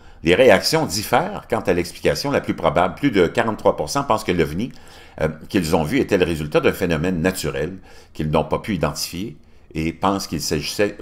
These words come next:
que plutôt que, et, et, euh, que pensent qu'il s'agissait d'extraterrestres. Trente-quatre pour cent pensent qu'il s'agit d'extraterrestres, quarante-trois non.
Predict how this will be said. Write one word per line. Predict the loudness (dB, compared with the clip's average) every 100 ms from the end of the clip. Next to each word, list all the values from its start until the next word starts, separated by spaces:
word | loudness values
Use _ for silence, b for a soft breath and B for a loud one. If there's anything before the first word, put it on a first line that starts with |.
| -12
que | -6
plutôt | -6 -4 -4 0 -2
que, | -4
et, | -6 -6 0 0
et, | 0 B B 6
euh, | 8 8 2 -2
que | 4 4
pensent | 8 8 10 6 2
qu'il | 0
s'agissait | 4 2 2 0 0
d'extraterrestres. | 2 0 0 2 2 2 -2
Trente-quatre | -2 0 2 0
pour | 0 -2
cent | -2
pensent | 0 -2 -4
qu'il | -6
s'agit | -6 -6 -6
d'extraterrestres, | -8 -8 -8 -6 -6 -6
quarante-trois | -8 -8 -8 -8 -6
non. | -8